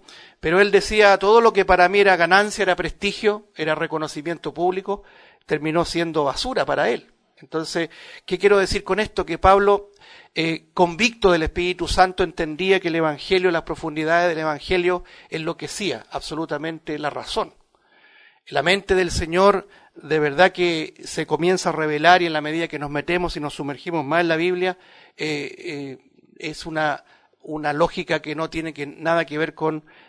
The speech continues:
eh, la coherencia de la mente humana.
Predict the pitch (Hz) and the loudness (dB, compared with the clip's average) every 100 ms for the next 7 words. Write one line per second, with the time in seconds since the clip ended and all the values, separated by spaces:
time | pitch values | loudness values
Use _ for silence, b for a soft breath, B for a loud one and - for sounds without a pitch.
0 | _ - 139 143 - 143 156 165 - 147 | _ -10 -4 -4 -4 -6 -4 -6 -6 -2
1 | 147 156 151 _ 139 139 156 156 139 226 | 0 0 -2 _ -8 -6 -6 -8 -4 -4
2 | 113 - | -4 -16